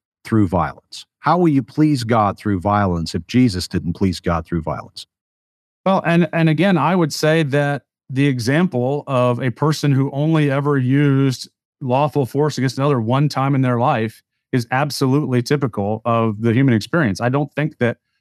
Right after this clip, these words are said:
Speaker 2: getting into fights all the time is what we're talking about. I'm talking about an exceptional case that for the vast majority of people who are prepared for it, they'll never experience it,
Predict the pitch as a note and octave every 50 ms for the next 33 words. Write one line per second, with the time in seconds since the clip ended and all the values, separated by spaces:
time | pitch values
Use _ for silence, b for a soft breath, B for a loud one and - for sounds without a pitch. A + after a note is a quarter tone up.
0 | _ _ G#2+ G#2 C#3+ D#3+ C#3+ C#3 C#3 C#3+ A#2+ G#2+ - - C#3 D#3+ E3 - - B2
1 | A2+ A2+ A#2 G#2+ - A#2+ A#2 A2+ A#2 A2 G2+ A2 A#2 - A2+ G#2 - C3 D3 E3
2 | - G2 F2+ E2 - _ _ _ _ A#2 C3+ C#3+ - - D3 C3+ B2 - C3 A#2
3 | A2+ A2+ A#2 B2+ - _ _ _ _ _ - B2 A#2 G2+ - - - D#3 D3+ -
4 | - D3+ C3+ B2+ A#2 - - D3 C3+ B2+ C3 B2 - - - _ _ _ _ _
5 | _ _ - A#2+ C3 C3+ C3 - _ - D#3 C#3+ C3+ B2 A2+ B2+ C3+ D#3+ F3 -
6 | - D#3+ D3 C#3+ C3 D3 D#3 D#3 C#3+ C#3 C3+ A#2 - D3 D3+ - C#3 A#2+ C3+ C3+
7 | C3+ - - B2+ - - C3+ D3+ E3+ D#3+ - - A#2 A2+ A2+ B2 A#2+ - _ _
8 | - A2+ C#3 C#3+ C3+ C3+ D3 D#3 D3+ C#3+ C3+ B2+ - - D#3+ E3+ F#3 F3+ C#3 G2+
9 | - - -